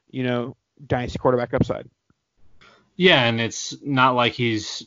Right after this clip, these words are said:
Speaker 2: throwing to nobodies. You know, we mentioned Miami having mediocre pass catchers. You go <laughs> into L A, the Chargers, not the Rams,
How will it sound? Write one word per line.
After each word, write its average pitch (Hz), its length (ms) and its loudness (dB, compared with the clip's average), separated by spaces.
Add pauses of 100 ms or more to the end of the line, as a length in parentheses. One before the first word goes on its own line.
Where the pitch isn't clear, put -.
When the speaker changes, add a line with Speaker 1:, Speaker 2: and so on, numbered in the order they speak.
Speaker 2:
throwing 117 380 -2
to 117 80 -8
nobodies. 107 640 -2
You 107 100 -4
know, 107 80 -4
we 107 120 -2
mentioned 110 360 -2
Miami 107 460 2
having 107 560 0
mediocre 117 720 6
pass 104 320 0
catchers. 107 480 -2 (560)
You 131 160 4
go 131 460 6 (260)
<laughs> 92 160 -4
into 131 880 4
L 123 240 6
A, 113 240 4
the 113 120 2
Chargers, 113 560 2
not 90 160 -8
the 156 80 0
Rams, 113 420 -4